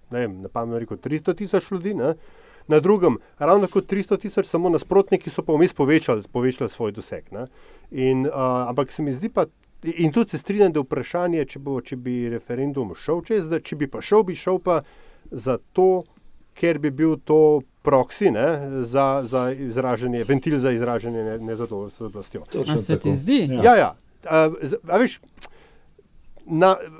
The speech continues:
Speaker 1: nato je zelo polarizirajoča tema v Sloveniji, ne. Tisti, ki so proti, so zelo proti, ne, in tisti, ki so za, so zelo za. Oni vmes, je, se mi zdi, vmes pa je kar vendarle eno, eno veliko,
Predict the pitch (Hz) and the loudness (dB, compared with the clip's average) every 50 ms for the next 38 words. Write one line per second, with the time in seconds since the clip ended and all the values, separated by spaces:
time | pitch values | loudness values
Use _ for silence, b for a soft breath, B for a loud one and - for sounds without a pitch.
0 | - - - - - - 165 160 170 165 165 160 156 233 226 208 175 156 185 220 | -20 -20 -20 -16 -10 -4 0 2 4 4 4 4 4 6 6 6 6 4 4 6
1 | 214 208 190 - - - - 185 190 175 170 165 165 160 165 156 143 160 175 170 | 6 6 6 4 0 -2 4 4 6 6 6 6 4 2 0 -2 -2 0 0 0
2 | 170 170 160 147 143 139 139 - 165 143 - 147 147 139 131 123 113 - - 123 | 2 2 0 2 2 0 0 0 -2 -2 -2 -2 0 0 0 0 -2 -2 -6 -6
3 | 107 98 101 95 90 87 80 69 73 90 123 135 - - 202 185 - - 196 190 | -4 -4 -4 -6 -6 -10 -14 -14 -12 -8 -8 -8 -4 -4 -6 -4 -4 -6 -6 -6
4 | - 170 135 - 151 131 - 139 139 143 143 - 220 190 - - 147 131 117 113 | -6 -10 -6 -4 -6 -4 -2 -2 0 0 0 -2 -6 -6 -2 -2 -2 0 0 2
5 | 165 190 - - 147 139 123 - - 78 78 82 113 143 139 - - - 170 151 | 2 2 2 4 2 2 2 0 -4 -14 -12 -8 -8 -6 -6 -8 -8 -10 -12 -10
6 | - - 160 147 - - 143 - - 127 113 127 143 175 160 - - 117 95 92 | -6 -6 -6 -6 -6 -12 -12 -10 -8 -8 -6 -4 -4 -4 -4 -6 -8 -10 -8 -2
7 | 123 185 196 180 143 170 156 - b b b b b b b b 196 220 269 277 | 2 2 2 4 4 4 4 4 b b b b b b b b 2 4 4 4
8 | 254 220 165 147 196 262 269 - - - - 190 180 - - - 180 165 147 175 | 4 4 4 4 2 0 0 -2 -6 -12 -6 -4 -4 -4 -4 -4 -4 -4 -2 -4
9 | 240 226 185 170 202 220 196 - - - 196 180 175 175 180 180 180 180 - - | -4 -4 -2 -2 -4 -4 -6 -8 -8 -6 -4 -4 -4 -4 -6 -6 -6 -6 -8 -10
10 | _ - - - - - 196 185 170 165 170 175 175 175 185 175 175 170 165 151 | _ -20 -20 -14 -6 -2 -2 -2 -2 -2 -2 -2 -2 -2 -4 -2 -2 -2 0 0
11 | 143 156 175 156 151 156 151 143 151 170 170 - 190 | 0 -2 0 0 0 0 0 0 0 -2 0 -2 -2